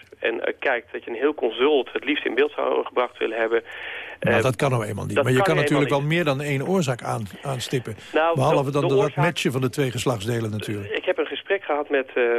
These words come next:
Speaker 1: met deze dame.
Speaker 2: Ja, dat
Speaker 1: En,
Speaker 2: zei u, van
Speaker 1: en,
Speaker 2: drie kwartier. Maar ja, dat
Speaker 1: en
Speaker 2: zit er niet in.
Speaker 1: Nee, nee, ja, eh, dat, dat zijn natuurlijk ook de keuzes die, die er gemaakt worden over zo'n programma. Van wat laten we wel zien en wat laten we niet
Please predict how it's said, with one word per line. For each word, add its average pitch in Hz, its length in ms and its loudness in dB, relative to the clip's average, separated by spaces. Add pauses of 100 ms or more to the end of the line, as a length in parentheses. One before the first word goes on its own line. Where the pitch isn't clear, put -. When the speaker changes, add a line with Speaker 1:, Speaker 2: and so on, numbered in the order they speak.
(240)
Speaker 1:
met 120 140 -2
deze 120 260 0
dame. 135 360 0 (120)
Speaker 2:
Ja, - 80 0
dat 135 100 4
Speaker 1:
En, 127 80 2
Speaker 2:
zei 151 220 4
u, 117 80 0
van 98 100 -4
Speaker 1:
en, - 60 4
Speaker 2:
drie 123 100 2
kwartier. 160 340 0
Maar 135 80 2
ja, 147 100 4
dat 127 80 -2
Speaker 1:
en 143 60 2
Speaker 2:
zit - 120 2
er 135 60 0
niet 170 160 4
in. 175 260 0
Speaker 1:
Nee, 135 380 -2 (240)
nee, 139 220 0
ja, 123 220 -4
eh, - 400 -6
dat, 123 200 0
dat 139 120 0
zijn 139 140 0
natuurlijk 127 260 -2
ook 131 100 -2
de 123 60 -12 (120)
keuzes 135 420 -2
die, - 200 -4
die 120 240 0
er 117 80 2
gemaakt 143 420 -2
worden 120 280 -2
over 120 240 -2
zo'n 117 160 0
programma. 120 440 0
Van 120 200 -4
wat 135 160 2
laten 123 220 0
we 123 60 -10
wel 127 180 2
zien 123 200 -2
en 117 80 0
wat 123 120 2
laten 117 240 0
we 123 60 -2
niet 147 200 0